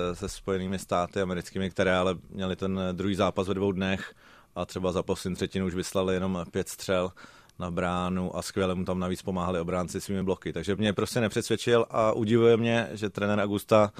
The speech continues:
nevyzkoušel jiného z těch tří brankářů.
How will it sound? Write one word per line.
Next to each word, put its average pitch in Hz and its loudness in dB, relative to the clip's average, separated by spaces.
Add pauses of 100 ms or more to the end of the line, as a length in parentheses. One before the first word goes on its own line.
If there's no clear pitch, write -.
(240)
nevyzkoušel 110 4
jiného 101 2
z - -10
těch - -6
tří - -4
brankářů. 104 0